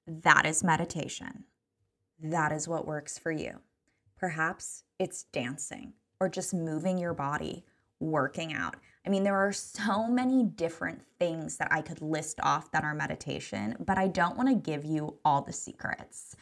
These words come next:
And by that, I mean, like, I just want you to explore yourself because there really are no fucking secrets. Explore for yourself what works for you because, quite frankly, I don't know what's best for you. You know what's best for you.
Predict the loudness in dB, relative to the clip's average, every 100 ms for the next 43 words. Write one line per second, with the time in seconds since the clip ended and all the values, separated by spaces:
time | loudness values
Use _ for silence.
0 | -20 _ 2 10 10 12 10 10 4 0
1 | -2 0 -2 4 4 4 2 4 10 10
2 | 10 8 2 0 -2 4 4 6 4 2
3 | 0 0 -2 -4 0 2 4 4 4 4
4 | 2 0 -4 -4 -6 -6 -2 2 2 0
5 | -8 -10 -18 _ _ _ -4 -4 2 4
6 | 4 4 2 2 0 0 0 -2 0 0
7 | 2 0 0 -4 -4 -2 0 0 -2 -6
8 | _ -20 _ -6 2 2 2 -4 _ _
9 | _ -2 2 2 2 2 2 0 -12 _
10 | _ _ 0 4 4 2 2 2 2 0
11 | -2 -4 -4 -6 -4 -2 -2 -6 -10 _
12 | _ _ -6 0 2 2 0 -6 -10 -4
13 | -2 0 -2 -2 -2 0 -2 -2 0 0
14 | -2